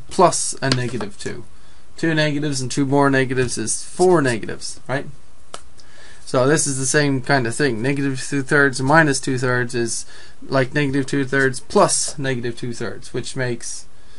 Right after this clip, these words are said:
more negative thirds. It's negative four thirds, right? A to the power of ten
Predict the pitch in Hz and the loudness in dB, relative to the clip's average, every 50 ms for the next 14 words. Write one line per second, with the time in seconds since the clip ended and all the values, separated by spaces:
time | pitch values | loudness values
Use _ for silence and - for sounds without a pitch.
0 | - - - - - - - - - 151 175 214 220 196 156 147 147 139 120 127 | -8 -8 -8 -8 -8 -8 -8 -4 2 6 6 6 8 6 6 4 4 2 2 0
1 | 117 113 104 - - - - - - - - - - 131 110 110 - 107 - - | 0 -2 -2 -4 -8 -8 -8 -8 -8 -8 -6 -2 -2 0 0 -2 -4 -6 -6 -6
2 | - - - - 120 - - - - 131 123 127 139 156 156 135 135 135 131 123 | -6 -6 -6 -6 -6 -4 -4 -4 -4 -2 0 0 2 2 2 2 2 2 0 0
3 | - - - - - - 196 208 202 185 147 95 - - - - - - - - | -2 -4 -8 -8 0 2 4 6 6 6 4 4 2 -2 -6 -8 -8 -8 -8 -6
4 | - - 131 101 73 - - - - - - - - - - 98 - - 131 - | -2 0 0 0 0 -2 -4 -6 -6 -6 -6 -6 -6 -4 -4 -4 -4 -4 -6 -8
5 | - - - - - - - - - - - - - - - - - - - - | -8 -8 -8 -8 -8 -8 -8 -10 -10 -10 -10 -10 -10 -10 -10 -10 -10 -10 -8 -4
6 | - 127 127 123 123 120 - 131 120 123 113 127 117 113 101 98 - - - 139 | -2 0 0 0 -2 -4 -4 -4 -4 0 2 4 4 4 2 0 -2 0 2 2
7 | 107 85 87 | 2 2 0